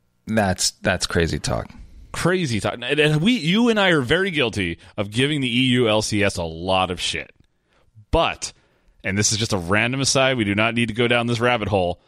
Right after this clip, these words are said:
Speaker 2: but how good would it be for E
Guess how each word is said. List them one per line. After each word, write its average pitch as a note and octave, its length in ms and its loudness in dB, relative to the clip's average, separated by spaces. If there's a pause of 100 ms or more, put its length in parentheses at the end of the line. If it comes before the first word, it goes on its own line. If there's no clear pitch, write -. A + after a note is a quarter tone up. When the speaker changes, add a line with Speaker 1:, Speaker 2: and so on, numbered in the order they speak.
(340)
Speaker 2:
but G2+ 120 -4
how C#3 400 0
good A2 500 0 (120)
would F#2 140 -4
it F#2+ 160 -4
be E2 420 -2 (440)
for E2 300 -6 (100)
E A#2 180 2